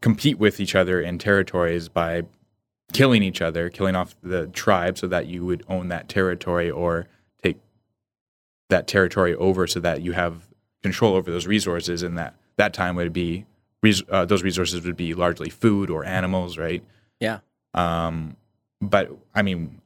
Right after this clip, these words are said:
Speaker 1: as, as humans, we have, and, uh, one of the books I recently read, um, was, uh, by Ryan Holiday called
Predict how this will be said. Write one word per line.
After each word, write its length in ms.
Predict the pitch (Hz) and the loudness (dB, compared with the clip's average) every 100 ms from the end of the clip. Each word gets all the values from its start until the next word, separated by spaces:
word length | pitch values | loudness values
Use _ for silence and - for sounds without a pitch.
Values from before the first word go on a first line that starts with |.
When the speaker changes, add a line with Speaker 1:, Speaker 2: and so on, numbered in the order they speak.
| _ | _
Speaker 1:
as, 220 | 92 87 | -4 -4
as 200 | - 90 | -4 -4
humans, 420 | - 110 95 92 87 | 2 4 4 0 -2
we 180 | 92 | -2
have, 320 | 90 90 90 90 _ _ _ _ _ _ - | 0 0 -2 -8 _ _ _ _ _ _ -2
and, 380 | 92 90 90 - | 0 0 -2 -4
uh, 340 | - 82 82 | -4 -2 -2
one 180 | 85 117 | 2 4
of 60 | 101 | 4
the 60 | |
books 500 | 85 104 - - - - | 4 4 4 -2 -4 -4
I 80 | |
recently 400 | 87 90 - 82 80 | -2 0 -2 -6 -2
read, 420 | 87 85 85 - _ _ - | 0 0 -2 -10 _ _ -10
um, 520 | 85 82 80 80 - _ _ _ _ _ _ _ - _ _ _ _ - | -6 -6 -6 -8 -14 _ _ _ _ _ _ _ -18 _ _ _ _ -2
was, 380 | 92 85 85 87 | 0 0 0 -2
uh, 360 | 80 76 73 - _ _ _ - | 0 -4 -10 -12 _ _ _ 0
by 140 | 92 | 2
Ryan 300 | 95 101 98 | 4 4 4
Holiday 640 | 92 92 90 85 82 80 - | 2 2 2 0 -2 -6 -10
called 600 | - 90 87 87 85 - | -2 2 2 0 -6 -18